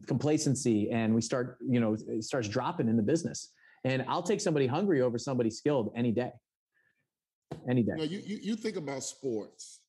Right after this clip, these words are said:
Speaker 2: and let's just be real, transparent, and real. Every great player is connected to a great coach. I find that ironic. <laughs> I find that
Speaker 1: Mm-hmm.
Speaker 2: ironic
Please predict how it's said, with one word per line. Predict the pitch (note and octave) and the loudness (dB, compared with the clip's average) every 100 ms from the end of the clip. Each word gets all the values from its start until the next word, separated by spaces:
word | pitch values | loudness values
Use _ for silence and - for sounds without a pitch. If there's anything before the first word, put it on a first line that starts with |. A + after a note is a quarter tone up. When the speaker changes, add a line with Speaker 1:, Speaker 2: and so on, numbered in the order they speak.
| _ | _
Speaker 2:
and | B2+ A#2+ A2+ A2+ A2 A2 G#2 G2 F2+ _ _ _ - | -10 -6 -4 -6 -6 -8 -8 -12 -16 _ _ _ -6
let's | F#3 | -4
just | E3+ C3 | -4 -4
be | A#2+ A#2+ G#2+ G#2 | -2 -2 -2 -4
real, | A#2+ C#3 D#3 E3 D#3 D#3 | -2 0 0 0 -4 -6
transparent, | D#3 D3+ C3 - - A#2 G#2+ G2 F#2+ _ | -10 -10 -10 -12 -10 -8 -6 -10 -14 _
and | A2+ G#2+ A2 | -8 -4 -2
real. | A#2 G2 G2 - _ _ _ _ - - _ _ | -2 -4 -8 -18 _ _ _ _ -20 -20 _ _
Every | F#3+ A#3+ A#3+ B3 | -2 0 2 0
great | F3+ F3 F3 - | 0 0 -2 -4
player | - D#3 D3+ A#2 E2+ - _ _ _ _ | -6 0 2 0 -2 -16 _ _ _ _
is | C3+ | -6
connected | - C3+ C3+ C#3+ A#2+ | -4 -6 -6 -6 -10
to | - A#2 | -8 -8
a | |
great | G2+ G#2+ - | -6 -8 -8
coach. | C#3 A2 - - G2+ - _ - | -12 -12 -14 -18 -18 -20 _ -16
I | |
find | G#3 G#3+ F#3 | -10 -8 -4
that | D3+ | -4
ironic. | A#2+ A2+ F2 F#2+ - _ _ _ | -4 -6 -8 -12 -14 _ _ _
<laughs> | _ _ - - A#5 | _ _ -10 -8 -6
I | - - | -8 -6
find | - E3 | -4 -2
that | G#3+ | -2
Speaker 1:
Mm-hmm. | A2 - A2+ | -4 -4 -4
Speaker 2:
ironic | D3 C#3 A2 | -4 -8 -10